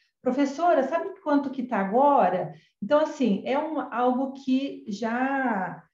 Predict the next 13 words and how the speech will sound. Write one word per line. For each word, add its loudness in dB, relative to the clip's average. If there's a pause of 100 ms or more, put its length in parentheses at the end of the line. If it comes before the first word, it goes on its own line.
(160)
já -2
faz 0
parte -2
da -2
rotina -2
deles, 0
né? -2
E -8
que -10
eu 0
acho 2
bastante 0
interessante. -2